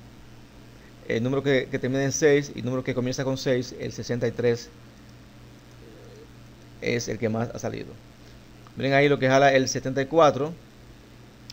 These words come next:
Está jalando el cero nueve, que como ustedes vieron se quedó aquí. Se quedó ese cero nueve. Lo está jalando el setenta y cuatro para la semana.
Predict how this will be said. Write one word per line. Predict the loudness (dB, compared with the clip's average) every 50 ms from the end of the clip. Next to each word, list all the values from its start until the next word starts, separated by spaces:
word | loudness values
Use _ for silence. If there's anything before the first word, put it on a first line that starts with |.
| -20 -20 -20 -20 -20 -20 -20 -12 -12
Está | -6 -4 -2
jalando | 2 4 4 6 4
el | 2 2
cero | 2 0 0 2
nueve, | 4 4 6 6 6 6 4 0
que | -2 -6 -8
como | -6 -6 -6
ustedes | -2 2 2 4
vieron | 4 4 2 0 0
se | -2 -6
quedó | -2 2 2 4 6 6 6
aquí. | 4 2 0 -2 -2 -2 -2 -4 -8 -14 -18 -20 -20 -20 -20 -20 -20 -20 -20 -20 -20 -20 -20 -20
Se | -16 -6
quedó | -4 -2 -2
ese | -2 -2 -4
cero | -2 0 0 2
nueve. | 2 4 4 4 4 4 2 0 -2 -10 -18 -20 -20 -20 -20 -20 -20 -18 -14
Lo | -14
está | -12 -6 -4 0
jalando | 2 4 4 4 4 2 2 0 -2 -2 -2
el | 0 0 0 0 -2 -4 -10 -14 -6
setenta | -6 -6 -6 -2 -2 -2
y | -2
cuatro | 2 2 2 2 2 0
para | 0 2 0
la | 0
semana. | 0 -2 0 0 0 0 0 -2 -4 -6